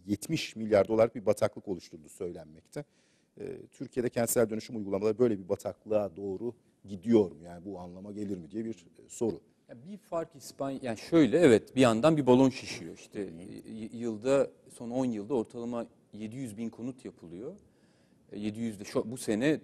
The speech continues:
Speaker 2: dokuz yüz bine vuracak o rakam. İlk, yani şu ana kadar yapılmış en büyük, e, konut sayısından bahsediyoruz. E, ve konut da Türkiye'de büyük bir ihtiyaç. Ancak bu yapılan,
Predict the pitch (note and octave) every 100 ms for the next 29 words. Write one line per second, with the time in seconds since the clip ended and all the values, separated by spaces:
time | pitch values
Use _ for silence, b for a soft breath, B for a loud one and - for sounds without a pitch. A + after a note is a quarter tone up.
0 | - A#2 - B2 C3 G2+ A#2 B2+ G#2+ F#2
1 | E2+ F2 F#2 F2 - B2 D#3 A#2+ - -
2 | G#2 F#2 F#2 - A#2+ A2+ - A2 G#2+ A2
3 | A2 A2 A#2+ A#2+ A#2 G#2+ C3 - _ b
4 | b b b _ - G#2 A#2+ B2+ - A2
5 | G2 - G#2 G2+ F#2+ F#2 F#2 - E2+ G#2+
6 | G3 A3 _ b b b b - A2 G#2+
7 | G#2 - G#2+ - - D#3+ - D3+ G3 -
8 | - C#3+ - D#3 - C3 A#2 A#2+ D3 -
9 | B2 A#2+ - A2+ G3 - - - D#3+ F3
10 | D#3 D3+ C3+ - C#3+ F3+